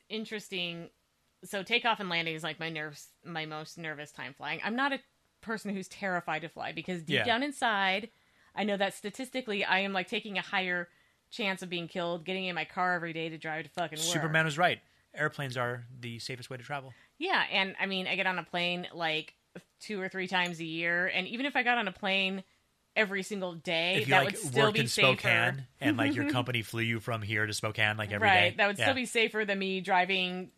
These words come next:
Speaker 1: uh, you know, ten miles to my job every single day.
Speaker 2: Totally, totally.
Speaker 1: But I think it's, like, the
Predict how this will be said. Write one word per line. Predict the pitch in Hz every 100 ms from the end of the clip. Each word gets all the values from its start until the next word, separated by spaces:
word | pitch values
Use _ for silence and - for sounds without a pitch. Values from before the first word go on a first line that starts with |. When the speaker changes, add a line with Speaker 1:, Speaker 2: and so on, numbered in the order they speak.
| -
Speaker 1:
uh, | 208 196 180 175 -
you | 208
know, | 180 170
ten | 170 190
miles | 180 170 170 170 -
to | 180
my | 170 156
job | 160 160 151 147
every | 139 135
single | 131 101
day. | 151
Speaker 2:
Totally, | 170 113 92 85 -
totally. | - 139 117 92 - - 190
Speaker 1:
But | 196 185 185
I | -
think | 262 262
it's, | -
like, | 254 214 - 196 165 175
the | 220 196 196 190